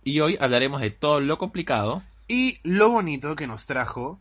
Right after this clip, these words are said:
Speaker 1: la
Speaker 2: la
Speaker 1: adultez.
Speaker 2: adultez.
Speaker 1: ¿Qué con eso, amigui?
Speaker 2: ¿Qué con eso, amigui?
Speaker 1: ¿Qué con la vida?
Speaker 2: ¿Qué con la adultez?
Speaker 1: Esta semana me ha golpeado duro la adultez.
Speaker 2: ¿Te ha
Speaker 1: He
Speaker 2: golpeado
Speaker 1: tenido, he
Speaker 2: muy
Speaker 1: tenido
Speaker 2: duro la adultez?
Speaker 1: muchos problemas de adulto.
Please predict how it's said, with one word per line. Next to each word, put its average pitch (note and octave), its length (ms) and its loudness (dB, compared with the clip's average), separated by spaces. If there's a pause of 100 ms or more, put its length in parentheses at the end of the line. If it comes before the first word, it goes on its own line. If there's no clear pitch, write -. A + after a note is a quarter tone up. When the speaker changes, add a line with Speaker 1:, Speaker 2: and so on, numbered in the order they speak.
Speaker 1:
la A#2+ 240 4
Speaker 2:
la F3+ 80 12
Speaker 1:
adultez. C4 720 6
Speaker 2:
adultez. A#2 260 -8
Speaker 1:
¿Qué C3 60 -10
con F3 160 -6
eso, C#3+ 180 -4
amigui? F#2+ 440 -4
Speaker 2:
¿Qué A#3 120 -4
con C#4 200 -4
eso, C#4 260 -4
amigui? A2 380 -8
Speaker 1:
¿Qué G#2+ 100 -8
con D#3+ 120 -6
la B2 100 -4
vida? F2+ 360 -4 (140)
Speaker 2:
¿Qué F3 120 -14
con B3 280 -4
la E3+ 80 4
adultez? A2+ 680 -6
Speaker 1:
Esta A2+ 160 -10
semana B2+ 240 -4
me B2 80 -4
ha B2 40 -2
golpeado A#2 260 -2
duro G2 160 -4
la F2+ 80 -4
adultez. F2+ 440 -10 (140)
Speaker 2:
¿Te - 80 0
ha D#3+ 40 4
Speaker 1:
He - 20 0
Speaker 2:
golpeado E3+ 340 0
Speaker 1:
tenido, E3 160 -4
he E3+ 40 0
Speaker 2:
muy F3+ 100 2
Speaker 1:
tenido F3+ 280 4
Speaker 2:
duro D#3 60 2
la E3 120 2
adultez? C#3 240 -2
Speaker 1:
muchos D3+ 140 -6
problemas A2 440 -2
de A2+ 80 -4
adulto. F#2+ 520 -4